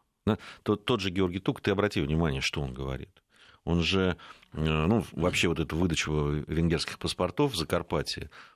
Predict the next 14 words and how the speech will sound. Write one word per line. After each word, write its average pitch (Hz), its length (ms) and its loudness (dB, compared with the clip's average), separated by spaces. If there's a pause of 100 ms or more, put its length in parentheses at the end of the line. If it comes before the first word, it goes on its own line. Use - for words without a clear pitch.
(120)
он, 82 280 2
э, 80 640 2
назвал 85 360 2
спецоперацией 104 920 -2
Будапешт, 76 540 -4 (420)
и 82 100 0
при 107 160 2
этом 117 200 0
сказал, 110 300 2
что - 440 0
Будапешт, 90 640 0 (760)
занимающий 98 600 2
пророссийскую 98 920 2
позицию. 78 500 -4